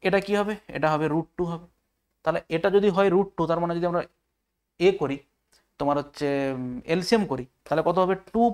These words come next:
প্লাস টু, কারণ root টু, root টু গুণ হবে। টু প্লাস এটা কত হবে? root টু, তার মানে হচ্ছে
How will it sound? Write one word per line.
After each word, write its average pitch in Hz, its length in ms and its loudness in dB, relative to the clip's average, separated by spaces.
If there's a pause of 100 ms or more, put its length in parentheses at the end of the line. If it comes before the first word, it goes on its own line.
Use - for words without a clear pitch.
প্লাস 170 240 8 (500)
টু, 208 60 -4 (100)
কারণ 185 200 4
root 190 160 2
টু, 220 100 4
root 202 140 0
টু 202 140 0
গুণ 214 200 4
হবে। 196 120 -4 (840)
টু 220 80 6 (180)
প্লাস 208 280 6 (180)
এটা 175 180 2
কত 180 160 2
হবে? 185 120 2 (100)
root 180 160 0 (100)
টু, 151 80 -4 (160)
তার 160 180 2
মানে 170 180 2
হচ্ছে 170 280 -10